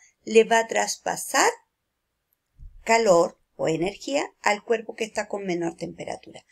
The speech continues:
¿Hasta cuándo lo va a traspasar? Hasta cuando se igualen las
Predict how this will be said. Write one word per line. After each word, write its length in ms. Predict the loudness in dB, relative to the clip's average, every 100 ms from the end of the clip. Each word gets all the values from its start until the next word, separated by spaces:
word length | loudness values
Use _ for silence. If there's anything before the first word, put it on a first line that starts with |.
| -20 _ _
¿Hasta 380 | -4 0 0 0
cuándo 320 | 0 0 0
lo 140 | -2
va 100 | -4
a 60 | -4
traspasar? 720 | -6 -6 -8 -8 -2 -4 -4 _ _ _
Hasta 360 | -6 -2 -2 0
cuando 360 | 0 0 -4 -6
se 220 | -4 -2
igualen 580 | 0 2 0 -2 -6 -2
las 280 | -2 -4